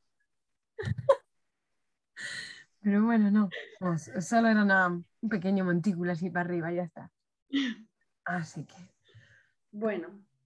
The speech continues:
Speaker 1: Pues bueno, chicas, que os quiero mucho.
Speaker 2: Y yo a vosotras.
Speaker 1: Que, que estamos aquí para lo que nos necesitamos unas a otras. Que todos busquemos a nuestra persona fiel que nos ayude día a día.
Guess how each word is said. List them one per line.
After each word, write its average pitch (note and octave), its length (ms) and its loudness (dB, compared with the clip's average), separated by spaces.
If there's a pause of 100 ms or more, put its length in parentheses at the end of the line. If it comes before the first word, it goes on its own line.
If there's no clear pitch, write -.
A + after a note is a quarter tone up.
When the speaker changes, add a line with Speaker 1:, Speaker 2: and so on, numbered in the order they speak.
(120)
Speaker 1:
Pues B3 180 2
bueno, A#3 240 4
chicas, G3+ 460 2
que G#3+ 100 -2
os G3 80 0
quiero A#3+ 220 2
mucho. D#4+ 460 4 (720)
Speaker 2:
Y B3 160 -2
yo A#3+ 80 2
a A3 40 0
vosotras. G#3+ 600 -6 (460)
Speaker 1:
Que, F3 760 0 (200)
que G3 80 -2
estamos F#3+ 280 0
aquí F#3 240 -4 (180)
para E3+ 220 2
lo D#3+ 160 -4
que D#3+ 260 -4
nos E3 140 0
necesitamos E3 580 -4
unas E3+ 220 -4
a D#3 120 0
otras. G#3+ 300 -2 (560)
Que F#3+ 120 -2
todos G#3 240 2
busquemos G3+ 440 2
a G#3 60 2
nuestra F3+ 320 0
persona E3+ 760 2 (200)
fiel A3+ 440 -2
que F3 100 0
nos D3+ 160 -2
ayude D#3+ 300 0
día C#3+ 180 -4
a C#3 40 -6
día. C#3+ 260 -12